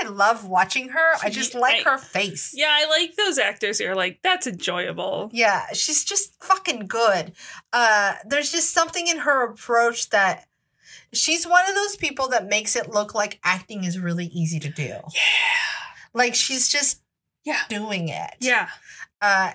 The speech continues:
Speaker 1: and, and not in the way that, like, um, uh, Daniel Day-Lewis or what's his name who played
Speaker 2: Well, yeah, 'cause they, you can tell they put the work into
Speaker 1: There's so much work going into
Speaker 2: Yeah.
Speaker 1: what they do. It's the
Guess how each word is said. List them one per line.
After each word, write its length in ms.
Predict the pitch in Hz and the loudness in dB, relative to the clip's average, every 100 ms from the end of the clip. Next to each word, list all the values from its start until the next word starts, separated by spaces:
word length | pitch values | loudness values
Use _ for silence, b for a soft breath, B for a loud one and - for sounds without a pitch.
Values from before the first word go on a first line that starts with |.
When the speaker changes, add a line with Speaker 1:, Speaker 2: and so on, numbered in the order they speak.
| - | -2
Speaker 1:
and, 180 | 233 - 262 | -2 -2 -8
and 140 | 254 | 0
not 280 | 262 285 285 | 4 4 4
in 120 | 294 | 0
the 160 | 277 233 | 0 2
way 440 | 240 233 233 214 214 | 0 0 -4 -10 0
that, 320 | 208 202 208 | 2 2 2
like, 360 | 202 196 185 - | 2 2 -2 0
um, 480 | 202 185 175 175 165 _ _ _ _ _ _ - _ _ _ _ _ 214 | 4 4 2 -2 -6 _ _ _ _ _ _ -18 _ _ _ _ _ 0
uh, 420 | 190 180 180 180 | 2 4 2 2
Daniel 320 | 220 208 202 | 0 2 2
Day-Lewis 720 | 208 196 202 208 208 208 202 | 0 -2 -2 2 4 4 0
or 280 | 208 180 180 | 2 2 2
what's 200 | 190 190 | 0 -2
his 160 | 185 | -4
name 240 | 185 180 175 | -2 -2 -2
who 100 | 170 | -4
played 240 | 254 - | -2 -2
Speaker 2:
Well, 80 | 165 - | -2 -6
yeah, 260 | 247 269 - | 0 2 2
'cause 160 | 254 | 0
they, 140 | 311 381 - | 0 0 -2
you 200 | 262 - | -4 0
can 180 | 440 | -2
tell 240 | 285 330 320 | -2 -2 0
they 140 | 269 | 0
put 240 | 247 - - | 0 -2 0
the 140 | 208 | -2
work 340 | 202 311 370 240 | 0 2 2 0
into 360 | 214 208 262 | -2 -4 -2
Speaker 1:
There's 260 | 240 262 - | 0 0 0
so 320 | - 285 285 | 2 2 4
much 280 | 294 277 233 | 2 2 0
work 420 | 202 202 233 240 | -6 0 2 2
going 340 | 220 220 220 214 | 2 2 2 0
into 200 | 208 220 | 2 2
Speaker 2:
Yeah. 100 | 202 | 4
Speaker 1:
what 160 | 185 | 2
they 120 | 185 190 | 0 -2
do. 320 | 208 208 214 | -8 -8 -8
It's 240 | - - | -8 -8
the 260 | - 208 | -6 -8